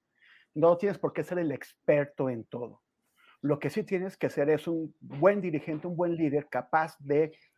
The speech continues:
reunir a las personas más expertas en cada área y darles espacio para actuar y para decirte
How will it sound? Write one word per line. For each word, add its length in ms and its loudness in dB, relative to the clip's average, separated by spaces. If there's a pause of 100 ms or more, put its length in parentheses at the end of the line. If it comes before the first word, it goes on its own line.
reunir 540 2
a 80 2
las 200 0
personas 640 -4 (300)
más 240 2
expertas 600 -2
en 140 -8
cada 440 4
área 320 2 (600)
y 480 2
darles 420 2
espacio 540 -4
para 280 2
actuar 540 2
y 100 -2
para 280 0
decirte 560 -8